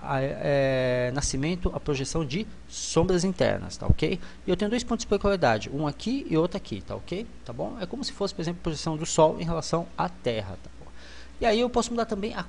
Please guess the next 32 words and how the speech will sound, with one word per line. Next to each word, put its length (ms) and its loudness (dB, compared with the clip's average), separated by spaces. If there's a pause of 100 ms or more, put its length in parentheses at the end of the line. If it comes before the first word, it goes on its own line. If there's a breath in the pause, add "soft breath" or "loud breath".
(100)
coloração 600 4
do 80 -2
ponto 220 -4
especular. 580 2
Olha 240 0
só 180 0
que 160 -4
pode 400 0
ser 220 -2
que 160 -4
não 60 -4
tenha 200 0
nada 340 -2
a 20 -2
ver 180 0
com 220 -4
a 80 -2
cor 320 0
difusa, 640 -2
ou 100 -8
seja, 240 -2
esses 260 -6
dois 200 0
canais 340 0
eu 80 -4
consigo 340 -6
ter 200 -2
aí, 240 0
olha 240 -4
só, 260 -2
essa 180 -4
autonomia. 800 -4